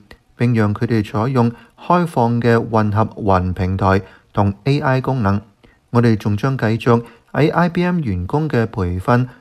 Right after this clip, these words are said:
同技能發展方面進行大量投資，以最大限度咁滿足我哋客戶嘅需求。喺呢次裁員中，受衝擊最大嘅將係I B M嘅I T服務業。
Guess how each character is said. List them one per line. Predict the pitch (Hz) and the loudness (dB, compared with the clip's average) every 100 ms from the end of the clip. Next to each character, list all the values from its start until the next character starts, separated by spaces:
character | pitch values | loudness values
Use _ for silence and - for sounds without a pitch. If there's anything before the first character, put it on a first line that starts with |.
| - | -6
同 | 110 101 98 | 0 0 2
技 | 113 | 2
能 | 104 87 | 0 -2
發 | 113 117 | 0 0
展 | - 110 127 | 0 -2 0
方 | 147 151 | 0 2
面 | 123 110 113 - _ | 2 2 0 -8 _
進 | - 117 | -2 0
行 | 101 87 87 | 0 -2 -2
大 | 101 | -2
量 | 98 101 | -2 -2
投 | 98 90 | -2 -4
資， | 87 160 170 - _ _ - | 0 0 0 -2 _ _ -2
以 | 110 | -2
最 | 117 117 113 | 0 0 0
大 | 101 95 | 0 0
限 | 101 101 | 0 -2
度 | 104 98 | -2 0
咁 | 123 | 0
滿 | 131 104 | 0 -2
足 | 107 131 | -2 -2
我 | 117 | -2
哋 | 104 | 0
客 | 95 | 2
戶 | 104 107 92 | 0 0 -2
嘅 | |
需 | 107 117 | -2 0
求。 | 110 101 104 - _ _ _ _ _ _ - | 2 4 2 0 _ _ _ _ _ _ 0
喺 | 117 | 2
呢 | 139 | 2
次 | 127 120 | 2 0
裁 | - 98 95 | 0 0 0
員 | 92 95 | 0 0
中， | 160 180 - - - | 0 0 -2 -16 -2
受 | 120 120 | 2 2
衝 | 117 185 190 | 2 -2 0
擊 | 185 175 | 0 -4
最 | - 113 | -2 -2
大 | 107 101 98 | 0 0 0
嘅 | 110 107 | 0 0
將 | - 135 | 0 -2
係 | 110 104 107 - _ - | 2 2 2 -6 _ 0
I | 143 151 | 2 2
B | 151 147 | 0 0
M | 143 | 0
嘅 | 139 110 110 | 0 0 0
I | - 139 139 | -2 -2 -2
T | - 139 | -2 -2
服 | 135 107 | -2 -2
務 | 107 104 | 0 2
業。 | 107 | 2